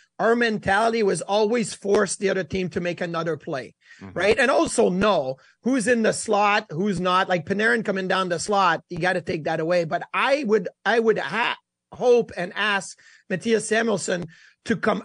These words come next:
Speaker 1: out a little harder on Panarin. And if he moves the puck to Chytil, number one, puck can jump. It can be not, it, the pass may be in his feet.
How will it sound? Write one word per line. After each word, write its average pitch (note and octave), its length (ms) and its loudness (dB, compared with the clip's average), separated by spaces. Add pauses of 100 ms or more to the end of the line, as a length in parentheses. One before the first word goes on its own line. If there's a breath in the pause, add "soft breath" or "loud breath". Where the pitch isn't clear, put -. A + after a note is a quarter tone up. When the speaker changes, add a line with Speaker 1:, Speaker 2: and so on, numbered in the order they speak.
Speaker 1:
out C4 280 0
a A#3 60 4
little A3 280 4
harder G#3 420 2
on F#3 140 0
Panarin. F#3+ 380 -2
And F#3 120 -2
if A#3 140 -2
he C4 100 -4
moves D4+ 360 -2
the A#3+ 100 -2
puck A3+ 300 -2
to G3+ 200 -2
Chytil, D#3+ 520 -4 (360 soft breath)
number A#3+ 240 2
one, A3 380 2 (540)
puck G#3+ 220 -2
can G#3+ 140 0
jump. F#3 360 0 (420)
It E3+ 140 -2
can G#3+ 180 0
be G#3 140 0
not, G3+ 200 2
it, G3+ 580 -2
the F3+ 120 -2
pass G#3+ 300 0
may G#3+ 140 0
be G3 180 0
in G3+ 80 -2
his F#3 200 -6
feet. G#3+ 380 -2